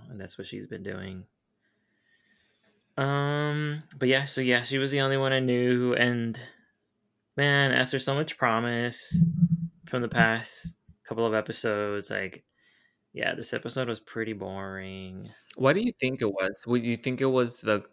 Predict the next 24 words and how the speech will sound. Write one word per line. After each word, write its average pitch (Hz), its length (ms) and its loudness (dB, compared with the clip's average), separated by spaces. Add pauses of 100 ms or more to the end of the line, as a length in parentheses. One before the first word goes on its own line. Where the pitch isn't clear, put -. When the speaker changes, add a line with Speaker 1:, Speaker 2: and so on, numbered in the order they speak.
(100)
Speaker 2:
the 101 340 -2 (220)
guest? 113 440 0 (240)
Because 123 220 4
I 160 80 8
love, 113 680 12 (720)
obviously, 107 360 2
Vanessa's 104 500 2
always 123 240 4
great 120 200 2
to 143 80 -2
watch. 101 800 6
Alyssa's 120 760 4
great. 101 600 2 (240)
Monique 107 400 -2
was 127 180 0
great. 104 580 4 (920)
I 113 80 -4
think 165 240 -4
it 202 40 2
was 180 140 0
probably 110 240 4
the 101 100 2
celebrities, 98 560 -2
right? 104 280 -4